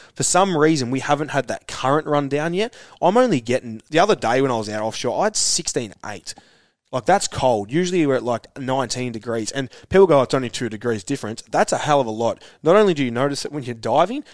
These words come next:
you notice the fish would be noticed it, and that's when the fish will follow that certain temperature. And Gwayne comes on the show and, and talks about that prime eighteen degrees every single week. And that's why the kingfish have been quite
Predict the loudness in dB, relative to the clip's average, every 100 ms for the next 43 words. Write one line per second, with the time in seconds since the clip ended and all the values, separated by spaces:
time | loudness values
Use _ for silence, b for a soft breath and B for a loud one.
0 | B -4 0 0 -2 -8 -4 -2 -2 -2
1 | -4 -4 -4 -4 -4 -8 -8 -6 -4 -4
2 | -2 -2 -2 -8 -2 -2 -2 -6 -4 0
3 | 2 2 -2 -4 -6 -6 -8 -8 -8 -12
4 | -10 -2 0 0 -2 -4 -4 -4 0 2
5 | 0 -10 B B -4 2 2 2 -2 -2
6 | -6 0 2 2 0 -4 -4 -4 -8 -4
7 | -4 -4 -10 B B -2 -2 -2 -4 -6
8 | -2 -2 -2 -10 B B -2 -2 0 4
9 | 4 4 -4 -6 -6 -6 -4 -6 -4 -4
10 | -2